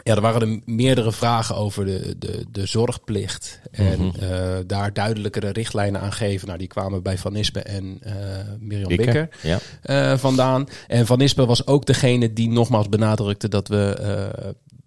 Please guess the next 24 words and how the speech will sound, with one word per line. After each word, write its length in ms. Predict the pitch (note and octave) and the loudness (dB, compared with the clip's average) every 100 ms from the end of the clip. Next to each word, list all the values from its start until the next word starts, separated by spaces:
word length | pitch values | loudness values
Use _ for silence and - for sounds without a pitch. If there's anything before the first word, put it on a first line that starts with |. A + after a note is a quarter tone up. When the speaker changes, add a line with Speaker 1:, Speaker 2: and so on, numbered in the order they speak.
| - | -14
Speaker 1:
data 400 | G2 G2+ G#2+ G#2 | -4 -2 0 0
uit 380 | - F#2+ F#2 - - | 0 0 -2 -8 -14
bijvoorbeeld 440 | F#2+ G2 A2+ A#2+ | -10 -4 0 0
de 60 | A2+ | 0
contro-, 400 | G#2+ G#2 G2 G#2 | -4 -8 0 0
eh, 140 | - G#2+ | 0 -4
controledatabank 920 | - G2 A2 G#2 G#2 G#2+ F2+ F#2+ F#2 | -4 -2 0 2 2 2 0 0 -2
moeten 200 | A2 G#2+ | -4 -4
gaan 160 | - F#2+ | -4 -6
gebruiken 400 | - G2+ G2 G2+ | -2 -2 0 -4
voor 420 | - G2 F#2 F#2+ | -6 -6 -4 -6
verslavingsonderzoek. 960 | - A2 G#2 G2 F#2 F2+ F#2+ F2+ G2+ _ _ _ - | -8 -2 0 0 0 -4 -4 -6 -10 _ _ _ -4
Speaker 2:
Ja. 140 | F2 | -2
Speaker 1:
Dus 140 | F2 | 0
dat 220 | F#2+ G2 - | 2 0 0
die 120 | D3+ | 0
data 300 | A2 G#2 G2 | 2 2 2
beschikbaar 380 | F#2 - - F#2+ | 0 0 -2 -2
gesteld 260 | - F#2+ | 0 0
moet 100 | F#2+ | 0
worden. 220 | G2+ G2 G2 | -4 -4 -2
Dat 80 | |
waren 240 | G#2+ A#2 A#2+ | 0 2 2
ook, 160 | A2+ | -2